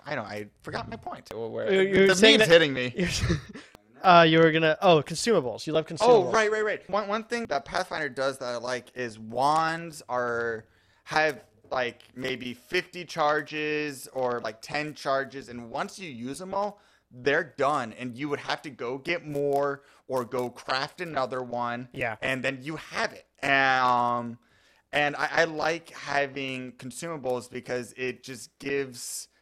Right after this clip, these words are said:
Speaker 1: players options, and it makes overpowered items balance itself. If it's a one-time use,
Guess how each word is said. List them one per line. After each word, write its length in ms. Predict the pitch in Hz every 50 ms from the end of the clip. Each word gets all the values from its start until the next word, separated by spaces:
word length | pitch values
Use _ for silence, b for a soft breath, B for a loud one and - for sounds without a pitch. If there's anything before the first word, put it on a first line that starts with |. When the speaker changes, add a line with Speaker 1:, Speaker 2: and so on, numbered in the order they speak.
| _ _
Speaker 1:
players 360 | - 151 139 135 127 120 - -
options, 680 | - 131 135 143 - - - 143 139 135 135 131 120 -
and 540 | - 127 127 123 120 120 120 120 120 113 _ -
it 280 | 135 131 131 131 131 143
makes 440 | 135 139 143 147 147 143 - - - -
overpowered 680 | 143 139 160 160 165 196 - - - 151 143 143 139 - -
items 560 | 120 123 135 143 165 175 185 190 165 - - _ _ _ _
balance 600 | 120 117 110 - 135 120 120 117 123 120 113 -
itself. 540 | - 117 104 - - 135 127 113 101 - - -
If 140 | 123 104
it's 120 | 127 113 -
a 40 | 123
one-time 480 | 117 123 123 131 120 143 131 135 139
use, 280 | 139 156 185 190 -